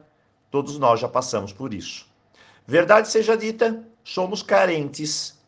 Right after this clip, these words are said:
de educação básica financeira. E quando digo básica, isso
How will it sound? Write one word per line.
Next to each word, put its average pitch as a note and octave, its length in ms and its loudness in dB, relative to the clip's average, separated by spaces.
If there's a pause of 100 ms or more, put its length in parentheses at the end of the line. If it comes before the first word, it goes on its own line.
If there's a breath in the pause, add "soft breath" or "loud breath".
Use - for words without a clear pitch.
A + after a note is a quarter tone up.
(120)
de C3+ 160 -4
educação D3 640 0
básica A#2+ 640 4
financeira. G#2+ 720 -6 (460 soft breath)
E C3 80 -6
quando G#3 260 2
digo C#3+ 300 -4
básica, A#2+ 800 2 (480)
isso E3 720 0